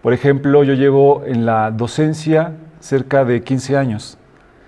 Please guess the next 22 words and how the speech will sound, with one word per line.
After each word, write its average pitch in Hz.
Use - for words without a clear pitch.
y 143
desde, 135
eh, 127
cada 165
semestre 151
o -
cada 139
ciclo 147
yo 120
estoy -
presentando 123
un 120
trabajo. 120
Un 135
trabajo 147
donde 135
los 113
chicos, 151
con 113
mi 113
sello 139
particular, 131